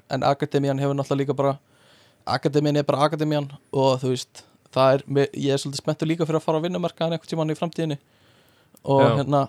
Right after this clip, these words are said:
Speaker 1: komast aðeins út úr akademíunni, eh, þó að, þó að ég fíli rosa margt við hana. En ég efast um ég endi í akademíunni. Mér finnst það, mér finnst það ekki líklegt.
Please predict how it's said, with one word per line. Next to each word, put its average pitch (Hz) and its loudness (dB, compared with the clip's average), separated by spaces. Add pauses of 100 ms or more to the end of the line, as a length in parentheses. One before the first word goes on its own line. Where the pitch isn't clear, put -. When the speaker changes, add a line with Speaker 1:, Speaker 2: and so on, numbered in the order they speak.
(160)
Speaker 1:
komast 139 -4
aðeins 147 2
út 165 -4
úr 165 4
akademíunni, 165 -2 (200)
eh, 143 4 (180)
þó - -2 (180)
að, 143 2 (200)
þó - -4 (260)
að 139 -2 (100)
ég 175 -6
fíli 156 0 (100)
rosa 151 -4
margt 156 -6
við 160 -2
hana. 156 -4 (1200)
En 131 -4
ég 135 2
efast 151 2
um 151 0
ég 156 2
endi 151 -2
í 123 0
akademíunni. 117 -8 (420)
Mér 131 -2
finnst - -6
það, 123 0 (220)
mér - -10
finnst 131 -6
það 117 -6
ekki 104 -12
líklegt. - -16